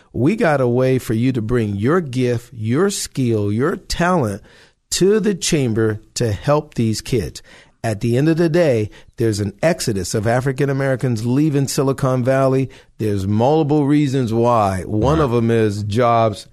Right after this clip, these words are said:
Speaker 1: and entrepreneurial opportunities.
Speaker 2: Right, right.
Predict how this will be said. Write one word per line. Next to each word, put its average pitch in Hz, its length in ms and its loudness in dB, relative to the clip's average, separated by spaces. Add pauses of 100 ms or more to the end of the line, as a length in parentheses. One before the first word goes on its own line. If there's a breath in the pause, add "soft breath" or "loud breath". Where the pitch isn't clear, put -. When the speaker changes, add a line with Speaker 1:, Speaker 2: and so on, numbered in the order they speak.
(140 soft breath)
Speaker 1:
and 113 140 -4
entrepreneurial 107 600 0
opportunities. 87 760 -4
Speaker 2:
Right, 76 280 -2
right. 78 240 -2